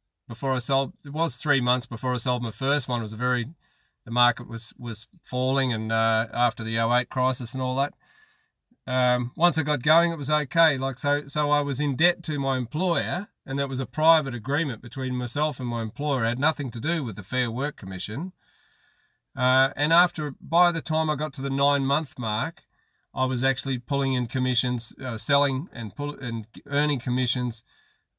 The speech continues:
over and above. Um, I'd paid back everything. So I, I went into the red, and then by the time nine months ticked over, I was back at,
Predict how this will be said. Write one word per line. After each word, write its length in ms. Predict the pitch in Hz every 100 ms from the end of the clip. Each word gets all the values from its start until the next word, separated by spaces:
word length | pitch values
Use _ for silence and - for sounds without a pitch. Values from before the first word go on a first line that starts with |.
| _ 127
over 280 | 131 127
and 80 | 123
above. 560 | 113 110 135 139 127 - _ _ _ _ _ _ _ _ _ _ _ -
Um, 380 | 113 113 113 117
I'd 200 | 120 -
paid 260 | 135 135
back 240 | 120 127 143
everything. 640 | 143 147 - 131 139 151 _ _ _ _ _ -
So 180 | 139
I, 100 | 123 -
I 100 | 120
went 220 | 120 147
into 240 | 147 131 139
the 120 | 123
red, 340 | 135 160 156 - _ _ _ _ _ _ _ _ _ -
and 140 | 123
then 140 | 127
by 160 | 117 123
the 100 | 123
time 280 | 143 143 131
nine 200 | 131 127
months 260 | 131 135
ticked 240 | - 139 143
over, 280 | 143 143 131
I 80 |
was 180 | 123 117
back 280 | - 139
at, 100 | 135